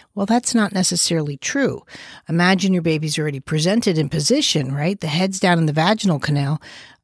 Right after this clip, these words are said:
They're cutting you open, which is what happens, and they might say, "Pull foot first."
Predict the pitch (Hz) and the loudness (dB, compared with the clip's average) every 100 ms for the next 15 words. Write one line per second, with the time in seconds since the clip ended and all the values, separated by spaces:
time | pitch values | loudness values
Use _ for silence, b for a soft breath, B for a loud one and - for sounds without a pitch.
0 | _ _ 175 - 214 226 233 175 151 131 | _ _ -6 -4 0 2 4 4 2 -2
1 | - 156 233 - 151 131 - - - 160 | -4 -4 -4 -8 -12 -8 -6 -6 -4 -2
2 | 208 160 - 151 190 - - _ - 165 | 0 0 0 -4 -4 -6 -10 _ -4 0
3 | 160 151 151 160 175 - 175 165 - 151 | 0 0 2 2 0 -2 0 0 -2 -6
4 | 143 - - 160 - - 220 190 - - | -6 -10 -6 -6 -6 -2 0 0 -4 -12